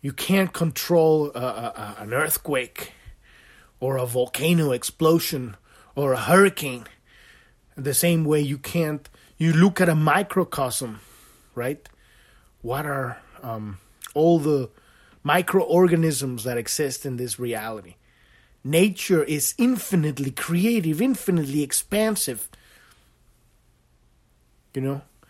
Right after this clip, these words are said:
if you leave a civilization, a, a city, for a few thousand years,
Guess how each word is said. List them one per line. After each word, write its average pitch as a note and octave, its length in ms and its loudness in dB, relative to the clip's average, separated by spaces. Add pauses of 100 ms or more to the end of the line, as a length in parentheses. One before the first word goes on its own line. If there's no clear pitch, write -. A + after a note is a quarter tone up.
(120)
if C3 140 -4
you D#3+ 140 4
leave D#3+ 320 4
a D#3 60 -2
civilization, D3+ 880 -2 (320)
a, C#3+ 160 -6
a B2+ 60 -10
city, E3 500 4 (720)
for C#3 280 0
a B2 80 -2
few E3 340 0
thousand D#3 440 2
years, F#3+ 460 0